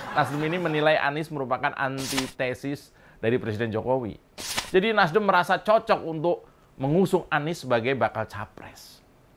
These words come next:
Waduh, bener apa? Menurut Zulfan Lindan, yang komisaris tadi, Jokowi dilihat sebagai tesa, tesis, berpikir dan bekerja. Tesisnya kan begitu, kata dia.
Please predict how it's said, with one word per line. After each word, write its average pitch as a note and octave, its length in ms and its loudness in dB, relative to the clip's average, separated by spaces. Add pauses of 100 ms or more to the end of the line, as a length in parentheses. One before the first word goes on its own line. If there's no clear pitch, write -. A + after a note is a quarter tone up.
(220)
Waduh, F#2+ 800 -2 (400)
bener G#2 320 4
apa? D#3 320 6 (400)
Menurut B2 320 6
Zulfan A2+ 400 4
Lindan, A#2 480 2 (400)
yang G#2 160 2
komisaris A#2 560 2
tadi, C#3+ 400 2 (560)
Jokowi G#3+ 400 4
dilihat G#3+ 400 4
sebagai G3+ 400 2
tesa, F#3+ 720 2
tesis, F#3+ 560 2 (240)
berpikir E3+ 400 6
dan F3+ 240 4
bekerja. E3 560 2 (560)
Tesisnya F3+ 400 2
kan B3+ 160 -2
begitu, E3+ 480 0 (320)
kata G#2 240 -2
dia. G#2 400 0